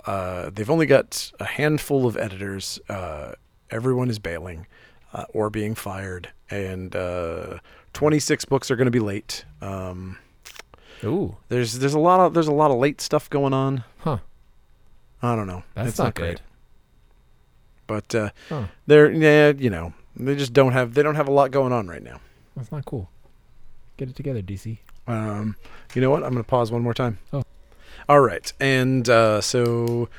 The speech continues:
Speaker 1: we've got Inkblot number twelve.
Speaker 2: Cool.
Speaker 1: Lady Mechanica hardcover volume one.
Speaker 2: Oh.
Speaker 1: We have Wiccan and Hulkling Last Annihilation,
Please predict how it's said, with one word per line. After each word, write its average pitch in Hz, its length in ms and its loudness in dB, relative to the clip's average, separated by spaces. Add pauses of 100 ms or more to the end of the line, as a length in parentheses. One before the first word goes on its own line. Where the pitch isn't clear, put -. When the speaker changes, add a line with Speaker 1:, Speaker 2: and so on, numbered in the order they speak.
Speaker 1:
we've 135 160 0
got 120 220 4
Inkblot 151 520 6
number 120 200 0
twelve. 127 440 2 (280)
Speaker 2:
Cool. 92 260 -8 (180)
Speaker 1:
Lady 135 460 6
Mechanica 131 800 2
hardcover 117 640 2
volume 92 460 -6
one. 165 440 4 (240)
Speaker 2:
Oh. 160 180 -6 (220)
Speaker 1:
We 127 180 2
have 120 360 0 (100)
Wiccan 175 580 -2
and 139 140 -2
Hulkling 120 720 2
Last 110 480 -4
Annihilation, 113 1120 -4